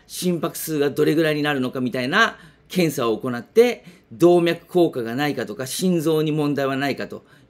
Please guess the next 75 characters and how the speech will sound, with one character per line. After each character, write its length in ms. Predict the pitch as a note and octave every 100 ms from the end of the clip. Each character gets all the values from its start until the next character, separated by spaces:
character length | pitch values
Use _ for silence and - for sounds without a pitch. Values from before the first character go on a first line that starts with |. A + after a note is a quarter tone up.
| E3+
い 60 |
っ 60 | E3
た 140 | -
よ 140 | D#3 D3
う 40 |
な、 300 | G#3 C#4 - F#3+ - -
え 100 | A#2+
ー、 80 |
検 220 | - D#3 B2
査 200 | C3+ C#3
を 80 |
行 200 | - A#2
い 100 | A2+
ま 120 | G2+ G#2
し 60 |
た。 80 | F#2+
そ 360 | - G3 A#2+ -
う、 40 | E3+
医 100 | F#3+
療 220 | B3+ A#3
器 140 | A#3+
具 60 | G#3
に 80 | C3+
な 80 |
り 80 | G2+
ま 100 | G#2
し 80 | -
た。 160 | - - - G3 -
そ 320 | - D#4+ F#4+
の 240 | G#4 G#4
後、 460 | G4+ G4+ A4+ G4 -
健 260 | - A3 G#3+
康 220 | - F#3+
器 160 | E3+ D#3
具 120 | D3+
と 80 | D3+
い 60 |
う 20 | C#3
こ 100 | D3+
と 80 |
で、 320 | F#3+ D4+ - _
フ 180 | - C4+
ィ 20 |
ッ 80 | -
ト 100 | G#3
ネ 100 | E3
ス 140 | D3+ A3+
に 160 | E4+ -
用 160 | D#3+
い 220 | D#3+ D#3+
ら 140 | C3 A#2+
れ 100 | A#2
る 80 | A2+
よ 120 | C3+
う 40 |
に 180 | B3 D#4
な 220 | - E3+ E3
っ 100 | -
た 100 | A#2
と 220 | G2 - _ -
い 140 | F3+
う 80 | D#3+
こ 100 | C3+
と 100 | B2+
な 120 | A#2
の 100 | C3+
で、 260 | B3 C#4+ - - _ _ _ _ _ _ _ _ _ _ _ _ _ _ _ -
あ 100 | E3
り 100 | E3+
ま 120 | D3+
す 120 | -
と 60 | C#3+
い 60 |
う 80 | C3
か、 320 | G3+ B3 -